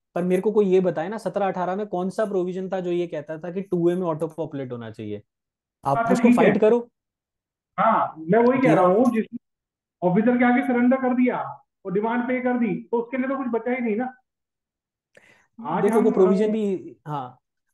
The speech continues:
Speaker 1: वो रिकवरी भी, जो छोटे मोटे केसेस, डिपार्टमेंट को भी अपना फायदा दिख रहा है ना कि जहाँ पे छोटे अमाउंट्स हैं और एसएससी नहीं लड़ सकता, वहां पे रिकवरी हो गई, खत्म हो गया केस।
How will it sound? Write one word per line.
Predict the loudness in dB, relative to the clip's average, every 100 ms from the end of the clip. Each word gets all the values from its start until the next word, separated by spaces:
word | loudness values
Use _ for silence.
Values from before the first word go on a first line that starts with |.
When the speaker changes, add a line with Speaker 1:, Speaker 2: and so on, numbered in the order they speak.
| -2
Speaker 1:
वो | 0
रिकवरी | 2 2 0 0
भी, | -2 -6
जो | -10 -14 -16 -16 -12 -2 -2
छोटे | 0 0 2
मोटे | 0 0 0
केसेस, | 0 -2
डिपार्टमेंट | -2 -2 -4 -4 -4 0
को | 2
भी | 0
अपना | -2 -6
फायदा | -4 -4 -4
दिख | -6 -8
रहा | -8
है |
ना | -8
कि | -6
जहाँ | -6 -6 -6 -6
पे | -6 -6
छोटे | -8 -14 -8 -4 -4
अमाउंट्स | -4 -6 -6 -8
हैं |
और | -6
एसएससी | -8 -6 -6
नहीं | -4 -2
लड़ | -4
सकता, | -6 -10 -10
वहां | -6
पे | -2
रिकवरी | 0 0 0
हो | 0
गई, | 0 -2 -8 _ _ _ _
खत्म | -8 -4
हो | -4
गया | -4 -4
केस। | -6 -12